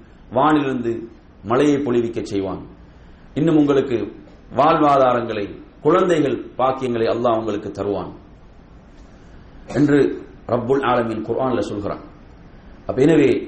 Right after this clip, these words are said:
இதற்கு நேர் எதிரானது பாவங்கள். பாவங்கள் என்ன செய்யும் என்றால் அருள் வாயில்களை மூடும், பரக்கத்துடைய வாயில்களை மூடச் செய்யும்.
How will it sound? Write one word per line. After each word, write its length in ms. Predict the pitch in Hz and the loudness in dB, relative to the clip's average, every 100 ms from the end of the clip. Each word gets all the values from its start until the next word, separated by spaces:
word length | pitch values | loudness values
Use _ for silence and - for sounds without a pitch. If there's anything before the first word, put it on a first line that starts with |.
| - - - - - - - - - - | -12 -20 -20 -20 -20 -20 -20 -20 -18 -4
இதற்கு 300 | 135 160 139 | 0 2 2
நேர் 200 | 156 180 | 4 4
எதிரானது 460 | 160 147 143 143 139 | 4 2 0 -2 0
பாவங்கள். 480 | 127 123 117 98 80 - - - - - | 0 0 -2 -6 -10 -14 -20 -20 -20 -4
பாவங்கள் 420 | 147 180 170 151 | 0 2 2 2
என்ன 140 | 143 | 0
செய்யும் 320 | 135 131 127 123 - - - - - - | -2 -4 -4 -8 -16 -20 -20 -20 -20 -12
என்றால் 280 | 117 127 139 | -6 -2 0
அருள் 320 | 95 135 143 | 2 0 0
வாயில்களை 440 | 127 127 120 127 135 | 0 0 -2 -2 -2
மூடும், 420 | 143 185 151 - - - - 104 | 2 2 2 0 -8 -18 -10 -2
பரக்கத்துடைய 580 | 143 156 156 147 131 - | 0 0 -2 -2 0 0
வாயில்களை 420 | 147 151 151 165 | 0 0 -2 -2
மூடச் 340 | 190 214 185 | 0 0 0
செய்யும். 300 | - - - | -2 -8 -12